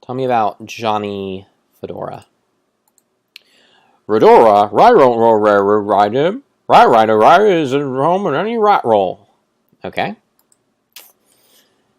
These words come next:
He doesn't seem to know very much about Johnny Fedora.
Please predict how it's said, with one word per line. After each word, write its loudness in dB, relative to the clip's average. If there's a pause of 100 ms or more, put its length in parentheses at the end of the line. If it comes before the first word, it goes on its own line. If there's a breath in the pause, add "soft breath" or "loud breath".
He -10
doesn't -2
seem -12
to -16
know -4
very -4
much -10
about -8
Johnny -8
Fedora. -4